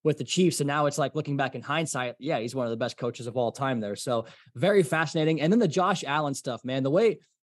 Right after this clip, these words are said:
sometimes when he gets hit, Evan, I'm like, "There's no way he's getting up from that." He just bounces right back up. He is an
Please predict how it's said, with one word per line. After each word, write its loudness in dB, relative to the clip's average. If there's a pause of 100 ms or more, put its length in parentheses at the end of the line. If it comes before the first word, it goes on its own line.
(140)
sometimes 0
when 0
he 2
gets 0
hit, -2
Evan, -4
I'm -4
like, -4
"There's -2
no -2
way -4
he's -8
getting -4
up -6
from -6
that." -6
He -6
just -10
bounces -4
right -4
back -2
up. -2
He 0
is -2
an -12